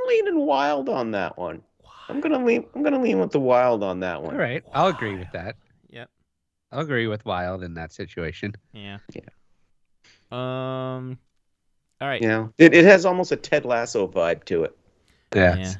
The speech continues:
Speaker 2: Uh-huh.
Speaker 3: Um. All right. So, what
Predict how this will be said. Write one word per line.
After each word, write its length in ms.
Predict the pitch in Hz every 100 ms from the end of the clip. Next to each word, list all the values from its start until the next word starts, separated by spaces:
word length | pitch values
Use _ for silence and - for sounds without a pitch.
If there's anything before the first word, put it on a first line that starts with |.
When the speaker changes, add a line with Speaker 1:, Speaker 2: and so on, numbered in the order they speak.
| - - -
Speaker 2:
Uh-huh. 720 | 78 92 90 _ - - -
Speaker 3:
Um. 380 | 156 151 151 143
All 120 | 185
right. 200 | 190 123 -
So, 840 | - 151 147 143 135 135 135 123
what 300 | - 143 170